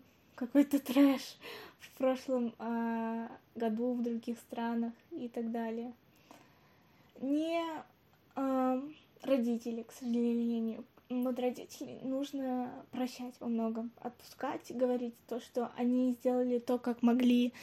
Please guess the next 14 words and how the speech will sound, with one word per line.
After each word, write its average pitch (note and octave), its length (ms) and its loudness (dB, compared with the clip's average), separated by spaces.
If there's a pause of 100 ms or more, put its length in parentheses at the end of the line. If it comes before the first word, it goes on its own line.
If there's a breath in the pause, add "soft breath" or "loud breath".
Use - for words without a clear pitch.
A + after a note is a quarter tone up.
(180 loud breath)
в - 100 -14
то B3+ 140 6
время, A#3+ 340 8
когда A#3+ 360 2
могли. C#4+ 440 -2 (320)
И C#4 100 2
для C4+ 140 8
себя, B3 260 4
кстати, A#3+ 440 -2
это A#3 180 0
очень A#3+ 320 2
запутанная A#3 400 -2
фраза, C#4 320 0
ну, A3+ 240 2